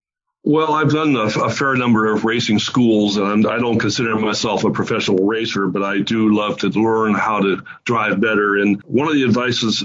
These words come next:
advices, advices, I don't know if that's a word or not. One of the, uh, tips I got was when racing, always focus on where you're going to be, not where you are, as you're anticipating a curve or a line or whatever.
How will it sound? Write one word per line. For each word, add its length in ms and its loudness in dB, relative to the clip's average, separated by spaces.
advices, 540 0
advices, 680 0
I 60 0
don't 80 2
know 80 4
if 40 0
that's 200 0
a 40 4
word 220 4
or 120 2
not. 280 -4
One 180 0
of 60 0
the, 340 0
uh, 300 -2
tips 280 -2
I 120 -2
got 320 0
was 180 2
when 220 2
racing, 420 -2
always 460 0
focus 500 -2
on 160 2
where 180 2
you're 180 2
going 420 0
to 100 0
be, 240 -2
not 300 0
where 120 0
you 200 0
are, 420 -4
as 120 0
you're 120 0
anticipating 800 0
a 100 2
curve 560 0
or 180 0
a 100 0
line 560 0
or 140 2
whatever. 460 2